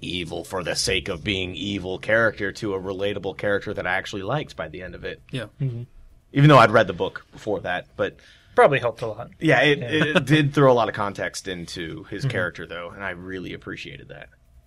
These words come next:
Speaker 2: Nice. I mean, uh, I think for me, when I think of memorable,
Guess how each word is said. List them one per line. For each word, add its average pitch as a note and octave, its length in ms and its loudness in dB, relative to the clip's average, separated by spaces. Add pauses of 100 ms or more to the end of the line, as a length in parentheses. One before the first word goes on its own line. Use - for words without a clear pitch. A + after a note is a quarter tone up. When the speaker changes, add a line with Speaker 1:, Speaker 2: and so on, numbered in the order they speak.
(280)
Speaker 2:
Nice. - 320 -20 (880)
I C#3 120 -2
mean, D#3 200 4
uh, C#3+ 300 4 (220)
I D3 80 -4
think A#3+ 180 -2
for C#3+ 140 0
me, D3 280 0
when B2+ 200 -4
I C3 100 -2
think C#3 240 -2
of B2 100 -6
memorable, C3 600 -6